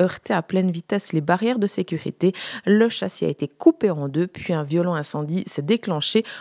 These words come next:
Romain Grosjean s'était extirpé seul de son habitacle. La police cantonale jurassienne lance un appel à témoins. Les faits datent du neuf novembre vers seize heures quinze à Vic, sur la route de Recolène.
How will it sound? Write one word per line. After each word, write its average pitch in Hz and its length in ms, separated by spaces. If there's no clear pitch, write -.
Romain 269 280
Grosjean 160 360
s'était - 460
extirpé - 560
seul 220 420
de 143 120
son 175 200
habitacle. - 600
La 254 160
police 226 320
cantonale 185 420
jurassienne 165 460
lance 196 240
un 156 120
appel 214 240
à 196 80
témoins. 165 500
Les 156 120
faits 208 200
datent 196 240
du 180 160
neuf 220 240
novembre 208 480
vers 165 220
seize 180 240
heures 165 100
quinze 196 260
à 147 120
Vic, 214 240
sur 156 180
la 143 80
route 165 240
de 143 140
Recolène. 165 580